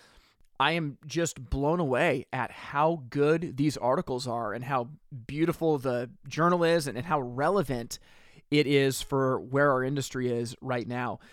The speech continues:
E-, every year I write an introductory letter and a concluding letter to the journal. And to kind of just let you in behind the scenes a little bit, I was really wrestling with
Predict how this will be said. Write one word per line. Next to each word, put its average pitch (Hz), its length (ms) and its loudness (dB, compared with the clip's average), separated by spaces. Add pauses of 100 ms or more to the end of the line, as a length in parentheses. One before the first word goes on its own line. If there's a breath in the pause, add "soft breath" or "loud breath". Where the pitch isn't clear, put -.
(300 loud breath)
E-, 156 220 4
every 165 240 2
year 151 380 4 (100)
I 139 320 4
write 139 440 2 (180)
an 127 340 -4
introductory 147 720 -2
letter 139 420 0
and 139 160 -4
a 131 80 -2
concluding 160 680 -4
letter 123 380 -4 (480 soft breath)
to 147 580 0
the 131 180 -8
journal. 127 520 -4
And 135 300 -2
to 143 80 -4
kind 160 180 0
of 139 80 0
just 127 160 -10 (260)
let 143 280 -4
you 147 80 2
in 135 300 -2 (360)
behind 139 280 -2
the 123 40 -6
scenes 202 240 -2
a 151 60 -6
little 139 140 0
bit, 131 280 -2 (420 loud breath)
I 143 120 4
was 135 160 2
really 208 520 -2
wrestling 131 800 -2
with 131 560 -4